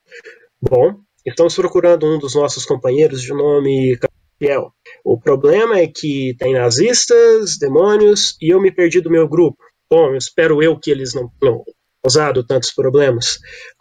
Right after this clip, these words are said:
Quando eu tentei sair do, do agrupamento nazista, aquela, aí eu só sinalizo bem devagar com a mão assim, aquela cidade lá atrás,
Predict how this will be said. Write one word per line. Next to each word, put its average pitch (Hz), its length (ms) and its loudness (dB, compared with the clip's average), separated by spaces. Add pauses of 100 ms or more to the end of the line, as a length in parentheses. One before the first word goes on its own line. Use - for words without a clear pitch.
Quando 233 120 0
eu 196 40 -18
tentei 202 440 -2
sair 180 580 -2
do, 120 640 -6
do 127 200 -4
agrupamento 151 540 0
nazista, 139 560 -2
aquela, 233 360 -2
aí 160 100 2
eu 202 120 4
só 208 280 -2
sinalizo 196 680 -4 (100)
bem 427 280 0
devagar 202 480 -4
com 175 80 -14
a 160 40 -12
mão 160 120 -4
assim, 175 200 -6 (640)
aquela 262 380 -2 (200)
cidade 165 800 -6 (360)
lá 139 80 0
atrás, 185 460 -2